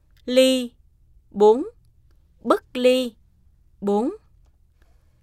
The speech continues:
Phi cố hưởng duyên, cùng phi nhân duyên, phi cảnh duyên, có đồng sanh. Một. Tóm tắt.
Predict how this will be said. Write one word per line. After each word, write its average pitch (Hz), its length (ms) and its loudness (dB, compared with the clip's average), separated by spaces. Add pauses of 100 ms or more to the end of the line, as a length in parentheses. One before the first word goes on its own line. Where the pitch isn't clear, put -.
(420)
Phi 262 340 0
cố 262 300 0
hưởng 277 460 -2
duyên, 254 340 0 (480)
cùng 214 320 2
phi 277 240 -4
nhân 269 400 -2
duyên, 254 320 -2 (580)
phi 233 340 -2
cảnh 208 420 -4
duyên, 240 340 -2 (600)
có 240 300 -4 (140)
đồng 208 220 0
sanh. 269 400 -6 (540)
Một. 208 360 -4 (560)
Tóm 269 320 -6
tắt. 370 220 -8